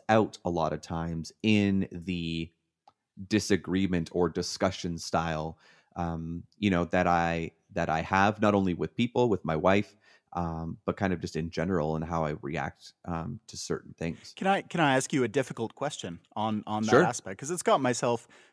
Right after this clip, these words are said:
Speaker 2: thinking about myself, of course, a little bit and, and what I can do better. Um, when you think about, you know, you're, you're farther into this process than, than I am. Um, when you think about,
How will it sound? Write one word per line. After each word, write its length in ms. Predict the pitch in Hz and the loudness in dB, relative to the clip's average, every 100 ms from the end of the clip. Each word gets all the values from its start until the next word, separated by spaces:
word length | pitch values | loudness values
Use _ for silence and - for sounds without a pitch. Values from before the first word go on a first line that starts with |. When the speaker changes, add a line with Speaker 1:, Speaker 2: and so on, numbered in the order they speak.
| - | 0
Speaker 2:
thinking 340 | 160 143 123 | 2 2 2
about 260 | 117 107 104 | 2 2 0
myself, 540 | 101 95 - 110 - | -4 -4 -2 -2 -4
of 100 | 117 | -10
course, 280 | - 123 - | -8 -8 -8
a 40 | |
little 200 | 120 120 | -10 -8
bit 240 | 123 139 120 | -8 -8 -8
and, 380 | 98 101 98 95 | -8 -6 -8 -10
and 140 | 98 | -10
what 160 | 95 101 | -8 -8
I 120 | 98 | -8
can 160 | 101 107 | -8 -8
do 120 | 98 | -8
better. 320 | 98 98 101 - - - _ _ 120 | -10 -10 -12 -14 -20 -20 _ _ -2
Um, 360 | 127 135 127 - _ - | 0 0 -2 -8 _ -2
when 200 | 165 185 | 2 4
you 160 | 262 | 2
think 180 | 254 214 | 2 2
about, 360 | 156 143 135 - _ | 6 6 6 0 _
you 100 | 135 | -6
know, 120 | 123 | -4
you're, 400 | 107 127 131 127 - | -2 -2 0 -2 -6
you're 160 | 143 160 | -8 -4
farther 360 | - 156 135 127 | 4 4 6 6
into 220 | 127 127 | 4 2
this 180 | 110 - | -4 -4
process 500 | 113 98 101 95 - | -4 -4 -6 -10 -10
than, 400 | 101 92 92 90 | -8 -8 -10 -12
than 120 | 104 98 | -10 -8
I 160 | 98 | -6
am. 240 | 87 87 117 _ | -6 -8 -12 _
Um, 640 | 104 95 95 95 98 92 92 - - - _ _ _ _ _ _ _ _ _ _ _ | -10 -6 -4 -4 -4 -6 -10 -14 -20 -20 _ _ _ _ _ _ _ _ _ _ _
when 200 | 160 185 | 2 4
you 120 | 240 | 4
think 260 | 233 196 165 | 4 2 4
about, 360 | 131 117 113 | 4 4 4